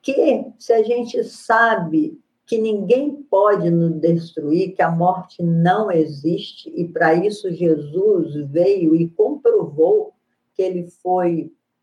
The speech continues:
é, ele morreu na cruz, a gente sabe disso, passou por todos aqueles momentos torturantes,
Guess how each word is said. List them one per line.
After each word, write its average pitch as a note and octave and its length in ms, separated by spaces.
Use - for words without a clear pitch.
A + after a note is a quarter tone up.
é, D3 560
ele D#3 160
morreu D#3 540
na G#3+ 200
cruz, G3 400
a D#3+ 100
gente D#3+ 260
sabe D3+ 400
disso, F#3 520
passou - 440
por - 160
todos F3+ 340
aqueles D#3+ 460
momentos D#3+ 760
torturantes, D#3+ 1120